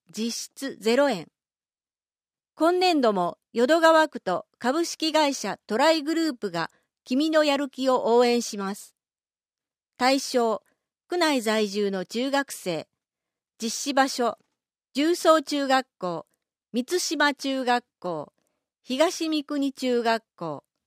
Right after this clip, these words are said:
実施科目、英語、数学、国語。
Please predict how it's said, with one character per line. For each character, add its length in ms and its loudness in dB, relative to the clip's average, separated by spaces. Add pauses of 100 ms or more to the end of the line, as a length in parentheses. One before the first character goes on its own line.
(720)
実 380 -4
施 20 -16
科 140 2
目、 380 -2 (680)
英 260 2
語、 300 2 (440)
数 360 -2
学、 420 -4 (520)
国 260 -2
語。 220 2